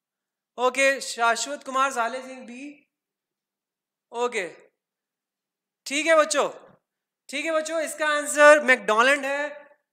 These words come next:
ठीक है, जिन बच्चों ने इसका आंसर गलत दिया है कोई बात नहीं, आप प्लीज इसे देख लो और अगली बारी गलत हमें नहीं करना है।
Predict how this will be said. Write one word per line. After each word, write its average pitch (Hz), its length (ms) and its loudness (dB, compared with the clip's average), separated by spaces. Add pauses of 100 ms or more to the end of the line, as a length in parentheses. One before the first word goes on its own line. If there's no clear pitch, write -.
(120)
ठीक 247 120 -14
है, 294 180 -6
जिन 247 200 -12
बच्चों 262 220 -8
ने 277 100 -6
इसका 277 200 -6
आंसर 254 360 -4
गलत 240 240 -8
दिया 254 260 -6
है 254 220 -4
कोई 240 240 -8
बात 247 280 -4
नहीं, 285 180 -10 (380)
आप 226 280 8
प्लीज 247 180 -10
इसे 247 180 -14
देख 233 280 -8
लो 262 100 -10
और 285 420 -14
अगली 240 200 -10
बारी 247 200 -4
गलत 247 260 -10
हमें 240 160 -12
नहीं 214 240 -10
करना 175 200 -12
है। 123 100 -18